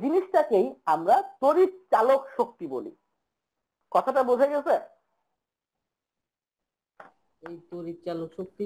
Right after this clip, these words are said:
Speaker 2: কি electromagnetic force?
Speaker 1: উম, তড়িৎ চালক শক্তি, ইলেকট্রোম্যাগ-, ইলেকট্রোম্যাগনেটিক force সরাসরি বলা ঠিক না, but এটা বলা যায় যে electromagnetic ফোর্সের কারণেই আমি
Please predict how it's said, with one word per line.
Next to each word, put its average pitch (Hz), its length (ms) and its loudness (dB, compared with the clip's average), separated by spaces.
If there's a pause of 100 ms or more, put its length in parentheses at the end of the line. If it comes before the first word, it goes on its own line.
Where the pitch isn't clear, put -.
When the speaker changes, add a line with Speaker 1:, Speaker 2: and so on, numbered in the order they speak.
Speaker 2:
কি - 160 -10
electromagnetic 180 840 -2
force? 170 280 -4 (1900)
Speaker 1:
উম, 214 920 -10 (840)
তড়িৎ 226 240 2 (100)
চালক 277 240 2 (100)
শক্তি, 277 260 -4 (140)
ইলেকট্রোম্যাগ-, 214 440 -2
ইলেকট্রোম্যাগনেটিক 214 560 -6
force 262 200 2
সরাসরি 190 380 0 (120)
বলা 180 160 2 (120)
ঠিক 214 120 -14 (100)
না, 185 60 2 (720)
but 175 140 6 (220)
এটা 277 120 4 (120)
বলা 202 180 4 (120)
যায় 285 180 0
যে 220 120 -12
electromagnetic 269 720 -6
ফোর্সের 214 320 2 (160)
কারণেই 285 340 2 (380)
আমি 180 120 -4